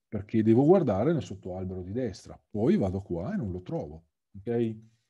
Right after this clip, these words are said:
Quindi non c'è modo di finire in una posizione intermedia, perché, eh, semplicemente o vado a sinistra o vado a destra. Se nel momento in cui non lo trovo, trovo un buco, quello è il posto in cui inserirlo.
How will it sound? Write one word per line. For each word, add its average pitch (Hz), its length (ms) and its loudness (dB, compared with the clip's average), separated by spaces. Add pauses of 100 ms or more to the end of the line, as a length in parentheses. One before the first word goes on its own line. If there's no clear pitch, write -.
(220)
Quindi 131 160 -6
non 117 120 -4
c'è 214 160 2
modo 123 360 2
di 104 100 -2
finire 101 600 -6
in 110 80 -10
una 101 100 -8
posizione 101 460 -8
intermedia, 95 680 -8 (360)
perché, 135 720 2 (100)
eh, 101 960 -6
semplicemente 123 840 -4
o 147 140 0
vado 101 160 0
a 101 60 -10
sinistra 139 400 -10
o 92 60 -10
vado 120 180 -8
a 185 80 -8
destra. 151 340 -12
Se - 600 2
nel 101 180 -6
momento 123 300 -4
in 131 40 -6
cui 127 120 -6
non 123 120 0
lo 117 60 2
trovo, 110 540 -4 (360)
trovo 104 220 -2
un 220 140 4
buco, 160 400 0
quello 147 280 2
è - 20 4
il 226 60 0
posto 104 300 -6
in 143 80 -8
cui 110 140 -8
inserirlo. 85 580 -12